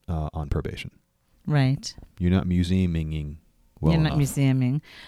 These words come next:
Speaker 2: Right. I think we're talking about the, um, Basquiat exhibit that was
Speaker 1: There,
Speaker 2: fakes.
Speaker 1: there was, yeah, there was a little bit of a problem. We talked about this a few
Speaker 2: Mm-hmm.
Speaker 1: episodes back.
Speaker 2: Right.
Speaker 1: Where the new, the new curator came in,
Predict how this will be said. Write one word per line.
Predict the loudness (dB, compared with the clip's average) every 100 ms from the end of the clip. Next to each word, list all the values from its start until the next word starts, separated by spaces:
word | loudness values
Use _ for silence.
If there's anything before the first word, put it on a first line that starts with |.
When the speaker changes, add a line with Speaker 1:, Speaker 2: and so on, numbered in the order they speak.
| -20 _
Speaker 2:
Right. | 0 2 0 -2 -2
I |
think | 0 2 2
we're |
talking | 2 2 2 2 2
about | 4 2 2 2
the, | 4 4 4
um, | 4 4
Basquiat | 2 0 2 2 4 6 2 0 -6 -4
exhibit | -4 2 0 2 0 -2 -10 -4
that | 0
was | 2 2 0 -4
Speaker 1:
There, | -4 -6 _ _ _ _
Speaker 2:
fakes. | 2 6 6 2 4
Speaker 1:
there | 6
was, | 8 6 4 -2 -10 -16 _ -2
yeah, | 0
there | 4 4
was | 4
a | 2
little | 2 2
bit | 2
of | 2
a |
problem. | 2 4 4
We | 4 4
talked | 4 0 4
about | 2 4
this | 0 -2
a |
few | 2 6
Speaker 2:
Mm-hmm. | 6
Speaker 1:
episodes | 6 4 2
back. | 0 0
Speaker 2:
Right. | 2 2 0 -2 -12 _ _ _ _
Speaker 1:
Where | 2 4
the | 4 4
new, | 6 6 6 4 0
the | 0
new | 2 2
curator | 0 -2 2 2 2
came | -2 -4 -2
in, | -4